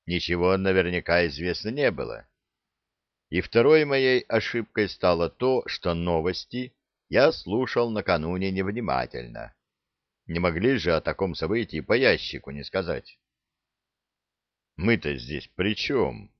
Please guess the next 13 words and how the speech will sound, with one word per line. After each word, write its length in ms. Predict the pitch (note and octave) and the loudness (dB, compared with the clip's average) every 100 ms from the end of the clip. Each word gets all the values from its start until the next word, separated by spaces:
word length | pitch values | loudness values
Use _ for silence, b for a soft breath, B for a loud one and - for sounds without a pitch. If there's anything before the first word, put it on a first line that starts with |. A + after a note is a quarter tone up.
| _ _ _ _ _ | _ _ _ _ _
Сформулировал 1160 | - - - G#2 G2 F#2+ E2+ F#2 A2 B2 C#3+ - | -10 -10 0 2 2 0 2 2 2 0 -2 -6
я 280 | E2 D2+ C2 | -4 -2 -2
помягче. 880 | - A2 D#3+ D#3+ E2+ - - A1 G#1+ _ _ _ _ _ _ _ _ _ _ - | -2 -2 2 0 0 -6 -12 -12 -14 _ _ _ _ _ _ _ _ _ _ -4
«А 120 | D#2 | 2
вот 260 | F2+ F2+ - | 4 4 0
встретимся, 1120 | - - G2 G#2+ G#2+ G2+ G2 E2+ - D2+ C#2+ | -12 -6 2 4 4 0 -2 -2 0 0 0
я 360 | C#2+ E2 F#2 | -2 0 0
всё 280 | D2+ F2+ F2 | 0 0 2
объясню», — 600 | D2+ C2+ C2+ - B1+ A#1 - _ _ _ _ _ _ _ | 2 -4 -12 -12 -12 -14 -18 _ _ _ _ _ _ _
решил 380 | F2+ F#2 - F#2 | 0 2 2 0
заинтриговать 680 | F2 G#2+ G#2 A2 A2 D#2+ E2+ | 2 0 0 0 0 0 -2
меня 220 | F2+ A2 | -2 0
Ахман. 400 | A#2 D3+ A2 | 0 -2 -4